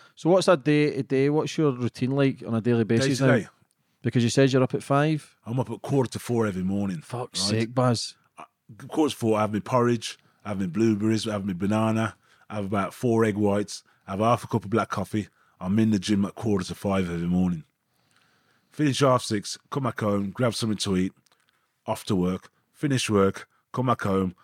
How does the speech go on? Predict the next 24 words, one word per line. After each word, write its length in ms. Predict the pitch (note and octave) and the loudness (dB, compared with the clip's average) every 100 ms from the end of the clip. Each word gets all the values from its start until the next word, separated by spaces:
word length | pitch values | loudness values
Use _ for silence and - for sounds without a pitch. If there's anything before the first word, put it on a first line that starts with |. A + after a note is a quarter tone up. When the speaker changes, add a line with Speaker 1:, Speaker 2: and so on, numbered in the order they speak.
| _ - | _ -8
Speaker 2:
off 160 | A2+ - | -8 -4
to 120 | A#2 | -4
the 100 | G2+ | -2
gym 180 | F2+ G2+ | 0 0
again, 360 | F2+ F#2+ F#2+ E2 _ _ _ _ | 2 0 -2 -8 _ _ _ _
finish 280 | - D3 B2+ | -6 -2 0
the 100 | C3 | 0
gym, 360 | G2+ G2+ G2 - _ - | 2 2 0 -8 _ -10
home. 380 | G#2+ G2+ F#2+ F2+ _ _ | -2 0 0 -4 _ _
I'm 160 | - C#3 | -6 -2
in 140 | B2 | -2
bed 200 | G2+ G#2+ | 0 0
by 200 | F#2+ F#2+ | 2 2
eight 180 | F#2 F2 | 2 -2
o'clock, 260 | F2 F#2+ E2+ | -4 -4 -2
mate. 280 | F#2 E2 - _ _ _ _ _ | -4 -6 -12 _ _ _ _ _
Speaker 1:
Baz, 240 | G#2+ G2+ | -6 -4
that's 180 | A#2 B2 | -4 -4
heavy. 140 | A#2 | -4
Speaker 2:
You 40 | G#2+ | -2
know 60 | A2+ | 2
what 60 | |
I 40 | A2+ | 2
mean? 100 | G2 | 0